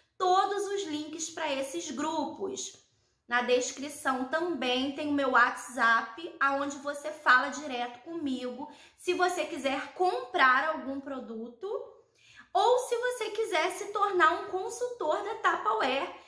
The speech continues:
e for aqui do estado do Rio de Janeiro. Se você não for do Rio de Janeiro,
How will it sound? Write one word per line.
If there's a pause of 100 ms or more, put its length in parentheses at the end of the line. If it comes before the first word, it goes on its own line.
(180)
e
for
aqui
do
estado
do
Rio
de
Janeiro. (440)
Se
você
não
for
do
Rio
de
Janeiro,